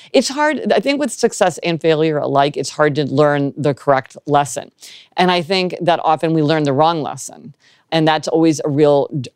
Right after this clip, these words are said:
danger. And I'm always thinking to myself, "Well, I feel like I learned this lesson, but is that the lesson I really learned? And is there a different lesson that I should be taking from it?"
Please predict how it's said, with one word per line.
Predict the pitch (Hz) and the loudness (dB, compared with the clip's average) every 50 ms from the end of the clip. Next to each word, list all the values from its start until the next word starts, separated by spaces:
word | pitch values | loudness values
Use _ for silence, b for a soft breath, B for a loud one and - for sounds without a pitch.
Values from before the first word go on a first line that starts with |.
| 156 | -4
danger. | 127 165 165 175 175 151 143 147 113 92 | 0 2 2 2 2 0 0 0 0 0
And | 76 156 156 156 | 0 0 0 0
I'm | 160 160 160 | 0 0 0
always | - 165 170 170 156 - - | 2 2 4 4 2 0 0
thinking | - 175 165 160 170 156 | -2 -2 -2 0 -2 -2
to | 156 160 | -2 -2
myself, | 139 135 135 120 - 135 131 123 - | -2 -2 -2 -2 0 0 0 0 2
"Well, | 147 139 135 | 2 2 2
I | 135 135 | 2 0
feel | - - 247 277 | 0 2 2 2
like | 269 220 185 | 2 2 2
I | 156 | 0
learned | 139 135 139 135 | 0 0 0 0
this | 131 127 - - | -2 -2 -2 0
lesson, | 135 131 127 - 143 135 135 | 0 0 0 0 -2 -2 0
but | 127 135 120 - - - | 0 0 -2 -2 -12 -6
is | - 147 120 | -4 -4 0
that | 113 165 175 170 | 2 0 0 0
the | - 165 | -2 0
lesson | 160 151 147 - 147 139 | 0 0 0 0 -4 -6
I | 139 | -4
really | 131 143 135 135 131 | -2 -2 0 0 0
learned? | 160 220 247 254 247 240 233 226 214 202 | 0 0 0 0 0 0 0 0 0 -2
And | 151 117 131 - | -2 -4 -4 -8
is | - - 127 120 | -8 -8 -8 -6
there | - 131 131 139 | -4 -4 -4 -4
a | 139 135 | -4 -6
different | - - 170 - 220 - 123 | -4 -6 -4 -4 -4 -4 -2
lesson | 202 208 202 - 214 196 | -2 -4 -4 -4 -8 -4
that | 202 190 | -2 -2
I | 190 185 | -2 -2
should | 170 - 185 | -4 -4 -2
be | 180 190 | -2 -2
taking | 170 190 180 170 160 180 170 170 | 0 0 0 0 0 -4 -6 -6
from | - 175 170 170 170 | -4 -4 -2 -2 0
it?" | 170 170 165 - - | 0 -2 -2 -4 -8